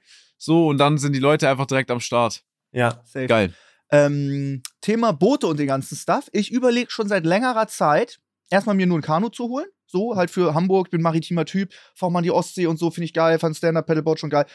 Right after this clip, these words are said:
Speaker 3: wurde mir geklaut, aber ja, <laughs> ähm, äh, einen Bootsführerschein zu machen.
Speaker 2: Mhm.
Speaker 3: Und so richtig, so, bo-, richtig.
Speaker 2: Ja.
Speaker 3: Da kannst du, glaub ich, in einer Woche Intensivkurs sogar schaffen. Ähm, wär das auch ein Ding für euch? Wär das geil? Was sagt ihr?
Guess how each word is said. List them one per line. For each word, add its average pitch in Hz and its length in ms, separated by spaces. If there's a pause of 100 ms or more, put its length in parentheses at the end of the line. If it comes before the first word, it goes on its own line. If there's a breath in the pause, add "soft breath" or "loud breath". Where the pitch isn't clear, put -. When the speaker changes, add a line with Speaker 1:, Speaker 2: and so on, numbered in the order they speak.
(120 soft breath)
Speaker 3:
wurde 139 160
mir 127 40
geklaut, 143 400 (380 soft breath)
aber 123 220
ja, 143 340
<laughs> 139 220
ähm, 151 160 (360 loud breath)
äh, 139 60
einen 127 500
Bootsführerschein 135 920
zu - 120
machen. 127 340 (260)
Speaker 2:
Mhm. 143 460 (200)
Speaker 3:
Und 151 140
so 160 80
richtig, 156 520
so, 208 280
bo-, 185 140
richtig. 160 280
Speaker 2:
Ja. 117 160
Speaker 3:
Da 156 60
kannst 220 180
du, 226 40
glaub 220 100
ich, 202 60
in 202 40
einer 165 100
Woche 220 200
Intensivkurs 190 560
sogar 160 180
schaffen. 160 300 (680 soft breath)
Ähm, 156 600 (880)
wär 165 460
das 214 120
auch 208 180
ein 185 60
Ding 214 120
für - 160
euch? 233 320
Wär 180 160
das 190 180
geil? 233 300
Was 247 100
sagt - 220
ihr? 277 160